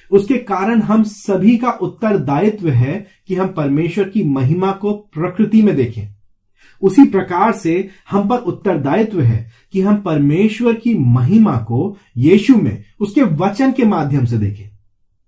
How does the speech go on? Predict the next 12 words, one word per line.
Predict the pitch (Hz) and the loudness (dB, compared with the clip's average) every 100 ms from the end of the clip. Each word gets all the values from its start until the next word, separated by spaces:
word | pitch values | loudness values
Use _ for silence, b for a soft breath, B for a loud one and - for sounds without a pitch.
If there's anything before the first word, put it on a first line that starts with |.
| _ _ _ - | _ _ _ -6
आकाश | 170 170 208 240 | -4 -2 0 -2
परमेश्वर | - 190 170 170 170 208 214 | -2 -2 -2 -2 -2 0 0
की | 208 214 | 2 0
महिमा | 160 135 147 170 190 | 2 0 0 0 -2
का | 196 | -4
वर्णन | 160 120 151 196 202 | -2 0 0 0 0
कर | 160 135 | -2 -2
रहा | 110 | -2
है, | 101 - _ _ | -4 -8 _ _
भजन | 135 143 160 | -6 -2 -2
उन्नीस | 170 131 139 147 139 - | -4 -2 0 0 -2 -4
एक। | 135 101 | -4 -4